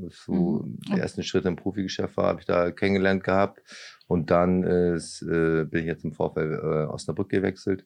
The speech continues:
Speaker 1: Und, äh, Marco ist dann, ähm, ja, noch da geblieben, bis er dann nach Lübeck ging als Co-Trainer
Speaker 2: Mhm.
Speaker 1: von Stefan Böger. Dann bin ich da wieder als Spieler hingekommen und so, ähm, da ist unsere Verbundenheit und wir hatten eigentlich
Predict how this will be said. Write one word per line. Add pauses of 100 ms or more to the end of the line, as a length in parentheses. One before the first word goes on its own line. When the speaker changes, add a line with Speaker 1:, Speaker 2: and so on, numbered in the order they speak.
(400)
Speaker 1:
Und,
äh,
Marco
ist
dann,
ähm, (220)
ja,
noch
da
geblieben,
bis
er
dann
nach
Lübeck
ging
als
Co-Trainer
Speaker 2:
Mhm.
Speaker 1:
von
Stefan
Böger. (380)
Dann
bin
ich
da
wieder
als
Spieler
hingekommen
und
so,
ähm,
da
ist
unsere
Verbundenheit
und
wir
hatten
eigentlich